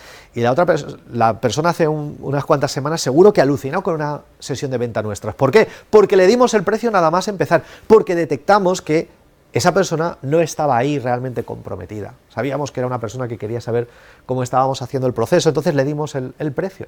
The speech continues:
¿no? Y seguramente dijo, "Ostras, el precio, me, me dieron el precio enseguida y tal cual". Claro, o sea, si tú no quieres cerrar la venta, des-, del pre-,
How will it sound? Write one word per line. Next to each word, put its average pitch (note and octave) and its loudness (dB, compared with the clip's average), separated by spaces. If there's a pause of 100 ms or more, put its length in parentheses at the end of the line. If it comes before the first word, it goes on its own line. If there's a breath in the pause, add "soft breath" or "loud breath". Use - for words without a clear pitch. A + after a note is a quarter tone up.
¿no? A3+ -12
Y F3 -16
seguramente C#3 0
dijo, B2+ -4
"Ostras, - -12
el D3 -14
precio, F#3 -8
me, E3 -10
me C#3 -4
dieron A3+ -4
el F3+ -6
precio A3+ -8
enseguida A#3 -6
y G#3+ -8
tal A#3 -4
cual". G#3+ 0 (140)
Claro, C#3 6
o - -16
sea, C#3+ 0
si E3 -6
tú F3+ 0
no B3 4
quieres F3 2
cerrar D#3 -2
la D3+ 4
venta, E3+ -2
des-, B2 -8
del B2 -2
pre-, G2+ -14